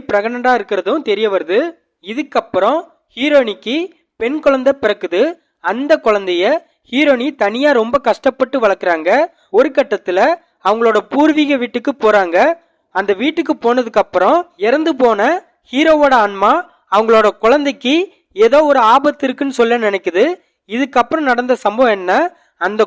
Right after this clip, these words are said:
குழந்தைய ஹீரோவின் ஆன்மா காப்பாத்திச்சா இல்லையா, இதுதான் இந்த படத்தோட கதை. இந்த படத்தை சகு பாண்டியன் டைரக்ட் பண்ணிருக்காரு. இந்த படத்துல ஸ்ரீபதி,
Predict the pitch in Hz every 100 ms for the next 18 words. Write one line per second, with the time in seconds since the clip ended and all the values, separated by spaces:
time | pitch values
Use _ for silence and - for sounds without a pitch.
0 | - 226 285 262 233 302 370 _ _ _
1 | 269 311 294 277 220 220 220 226 330 -
2 | _ _ 220 269 294 269 262 269 226 190
3 | 190 302 370 _ _ - 226 240 320 247
4 | - 214 226 277 262 196 190 233 349 -
5 | _ 170 190 196 302 294 285 254 269 349
6 | - - 214 226 285 262 247 254 302 294
7 | 233 254 254 233 220 208 185 190 277 381
8 | _ _ 180 185 - 220 262 247 254 339
9 | - _ _ 247 294 240 208 233